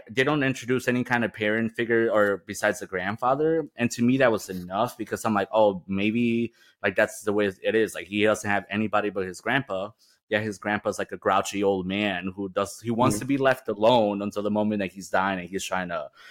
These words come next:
Speaker 1: you know, make him understand some life lessons. So it's like, I don't know. To me, I guess I, it seemed like the show didn't need to tell you that he had gone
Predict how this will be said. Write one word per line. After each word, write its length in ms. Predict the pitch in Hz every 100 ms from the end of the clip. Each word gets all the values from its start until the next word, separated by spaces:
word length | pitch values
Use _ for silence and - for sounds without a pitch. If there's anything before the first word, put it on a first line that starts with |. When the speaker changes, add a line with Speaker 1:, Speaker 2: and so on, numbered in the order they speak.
| -
Speaker 1:
you 80 | 104
know, 120 | 95
make 240 | 92 98 -
him 120 | 98
understand 560 | 92 90 - 95 95 90
some 260 | 92 90 - _ _ _ _
life 320 | 113 107 95
lessons. 460 | 92 120 - 104 95
So 160 | 117
it's 100 | 113
like, 220 | 131 110 - - -
I 60 | 139
don't 80 | 127
know. 160 | 107
To 120 | 104
me, 120 | 123 123
I 80 |
guess 180 | 117 113
I, 40 | 110
it 340 | 101 92 98
seemed 340 | - - 110 107
like 180 | 101 90
the 80 |
show 320 | 95 - 101 98
didn't 180 | 104 101
need 100 | 95
to 100 | 90
tell 240 | - 92
you 160 | 101 98
that 160 | 90
he 100 | 90
had 160 | 95 87
gone 260 | 92 90